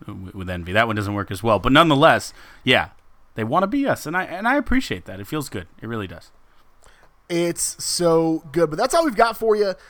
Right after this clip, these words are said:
Speaker 2: this week. Kyle, where can the good folks find you on the internet?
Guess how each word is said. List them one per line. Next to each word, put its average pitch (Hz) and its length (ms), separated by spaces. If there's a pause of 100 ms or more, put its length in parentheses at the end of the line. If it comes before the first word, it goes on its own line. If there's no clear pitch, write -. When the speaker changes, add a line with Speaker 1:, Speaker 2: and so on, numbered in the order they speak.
(160)
Speaker 2:
this 156 720
week. 156 380
Kyle, 208 500 (640)
where 202 140
can 294 120
the 302 60
good 294 100
folks 262 220
find 233 180
you 226 80
on 175 80
the 175 60
internet? 151 320